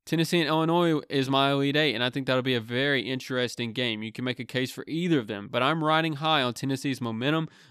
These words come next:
on their veteran leadership, and on their exper-, and on their playmaking by those guards, by Kennedy Chandler and Vescovi. And Zakai Ziegler, I didn't even forget about him. They have a spark plug in Zakai Ziegler who can get you a bucket, he can defend. I have them going to the Final Four.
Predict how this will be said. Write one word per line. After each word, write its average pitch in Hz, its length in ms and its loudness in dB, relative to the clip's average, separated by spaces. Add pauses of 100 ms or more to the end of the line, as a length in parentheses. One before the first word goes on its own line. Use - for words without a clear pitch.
(140)
on 127 160 2
their 113 140 0
veteran 139 420 0
leadership, 143 460 -2
and 117 80 -4
on 120 120 -2
their 113 240 -2
exper-, 143 380 -6
and 131 160 -2
on 117 140 -2
their 110 240 -8
playmaking 156 580 -4
by 131 80 0
those 127 220 -2
guards, 113 420 -2
by 110 140 -4
Kennedy 139 320 -2
Chandler 135 340 -2
and 120 220 -8
Vescovi. 110 500 -6 (600)
And 123 160 0
Zakai 143 380 4
Ziegler, 123 380 0
I 131 140 6
didn't 156 120 2
even 131 100 0
forget 131 320 -2
about 117 160 0
him. 117 180 -2
They 117 80 0
have 127 120 0
a 120 40 -4
spark 151 400 -2
plug 123 200 -2
in 113 100 -6
Zakai 123 380 0
Ziegler 127 360 -2
who 113 60 -4
can 117 120 -8
get 120 220 -6
you 113 60 -4
a 107 60 -6
bucket, 143 340 2
he 123 80 -4
can 110 140 -8
defend. 143 440 0 (760)
I 139 140 6
have 143 220 2
them 117 180 0
going 110 360 -2
to 104 360 -6
the 104 120 -10
Final 95 300 -6
Four. 90 300 -10